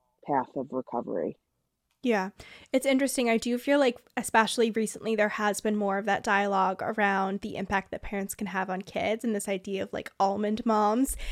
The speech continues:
Speaker 2: and how it can impact you as an adult or as a teen when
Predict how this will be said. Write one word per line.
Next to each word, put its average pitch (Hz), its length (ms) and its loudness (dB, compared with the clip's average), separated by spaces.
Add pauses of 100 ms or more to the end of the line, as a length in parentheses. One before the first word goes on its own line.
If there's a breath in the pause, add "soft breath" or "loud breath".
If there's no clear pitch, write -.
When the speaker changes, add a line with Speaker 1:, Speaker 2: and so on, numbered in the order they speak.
(220 loud breath)
Speaker 2:
and 208 580 6
how 208 320 2
it - 140 0
can 226 180 0
impact 208 580 2
you 220 200 6
as 214 100 4
an 220 100 -2
adult 208 440 2
or 208 80 4
as 208 200 2
a 196 60 -2
teen 226 460 -2
when 220 160 0